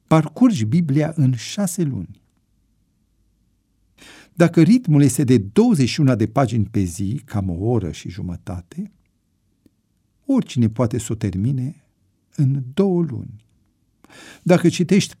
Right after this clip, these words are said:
patruzeci și două de pagini pe zi, adică trei ore, poți citi toată Biblia într-o lună. Iar dacă ai citi-o non-stop,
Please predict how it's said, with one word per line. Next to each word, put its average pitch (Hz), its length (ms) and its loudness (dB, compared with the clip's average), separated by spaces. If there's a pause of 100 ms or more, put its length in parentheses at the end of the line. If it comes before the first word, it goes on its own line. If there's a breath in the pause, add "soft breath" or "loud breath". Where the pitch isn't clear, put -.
patruzeci 180 420 4
și 156 120 -2
două 156 220 4
de 135 120 2
pagini 113 440 2
pe 113 160 2
zi, 113 240 0
adică 107 400 -6 (120)
trei 151 240 2
ore, 139 420 -4 (720)
poți 202 300 -6
citi 120 300 -6
toată 131 360 -4
Biblia 110 360 -4
într-o 92 280 -6
lună. 90 500 -10 (1160 soft breath)
Iar 175 180 4
dacă 180 220 -2
ai 170 60 6
citi-o 180 600 2
non-stop, 160 840 2